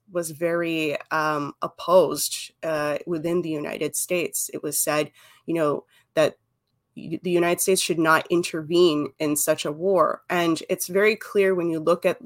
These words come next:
where the loudest voices for that were. Um, these were people who wanted fascism to come, like Britain and France as well. It was the same thing. Like,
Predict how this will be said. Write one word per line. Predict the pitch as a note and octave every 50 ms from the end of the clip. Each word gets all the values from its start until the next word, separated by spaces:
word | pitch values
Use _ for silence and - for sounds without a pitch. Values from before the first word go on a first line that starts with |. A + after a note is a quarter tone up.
| _ - D#3 D#3 D#3
where | F3 E3 E3 E3+ E3 D#3 D3+ -
the | E3+ D#3
loudest | D3+ D#3 D#3 D#3+ E3+ F3 E3 -
voices | D#3 D3+ D#3 D#3+ D#3+ - - F#3+ F#3
for | - - A3+ A3 G#3
that | A#3 A3+ A#3 - -
were. | A#3+ C4 C4 C4+ C#4 C#4 _ - - - - - - - - -
Um, | F3 F3 F3 F3 E3+ E3+ E3+ E3 E3 D#3 D3 - -
these | F#3 G3 G3+ G3+
were | - A#3
people | A3+ - - G3 G3 - F#3+ G3
who | F#3+ - F#3+ F3+
wanted | D#3 D#3 F3 F3+ F#3 F#3 - F#3 F3+
fascism | - - D#3+ D3+ D#3 - - D3+ - D3+ C#3+ D3 D3+
to | - -
come, | - - - F3+ E3+ D3+ C#3+
like | C#3+ - - _ _ _ -
Britain | G3 F#3 - - G#3 F#3+
and | F3 E3 D3+
France | - - F#3 F3 F3 F3 F3+ F3+ - -
as | D#3+ - - -
well. | F3+ F3 F3+ E3+ E3+ D#3+ - _ _ _ _ _ -
It | F#3
was | F3+ F3+
the | F#3 F3
same | - - A3 G#3+ G#3 G#3 G3
thing. | - - G3+ F#3 E3 D3+
Like, | D3 D3 C#3+ C#3 _ -